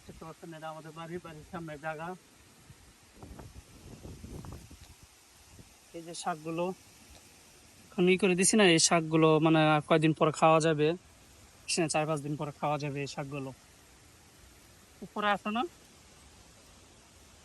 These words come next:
কত বিচি দেখেন, মানে এখানে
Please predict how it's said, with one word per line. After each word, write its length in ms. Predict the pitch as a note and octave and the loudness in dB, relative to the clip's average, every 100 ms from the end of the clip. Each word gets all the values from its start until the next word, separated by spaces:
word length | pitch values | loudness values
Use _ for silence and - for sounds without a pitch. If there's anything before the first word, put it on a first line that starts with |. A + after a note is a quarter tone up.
| - - - - - - - - - - - - - - - - - - - - - - - - G3 E3 - - - - - - | -20 -20 -20 -20 -20 -20 -20 -20 -20 -20 -20 -20 -20 -20 -20 -20 -20 -20 -20 -20 -20 -20 -20 -20 -18 -18 -20 -20 -20 -20 -20 -10
কত 200 | F#3+ - G3 F3+ A#2+ - E3 - - | -10 -2 0 0 -2 -10 -20 -12 -8
বিচি 260 | E3+ E3+ C#3+ - - - | -2 -2 -2 -6 -18 0
দেখেন, 300 | E3+ - D3+ C#3+ - - - - - - - - - - | 0 2 0 0 -10 -20 -20 -20 -20 -20 -18 -16 -8 2
মানে 220 | D#3+ E3 F3 F3+ F#3 F#3 F3 - - - - - | 4 6 8 8 8 8 4 -2 -16 -12 -10 -2
এখানে 220 | F3+ G3 | 2 6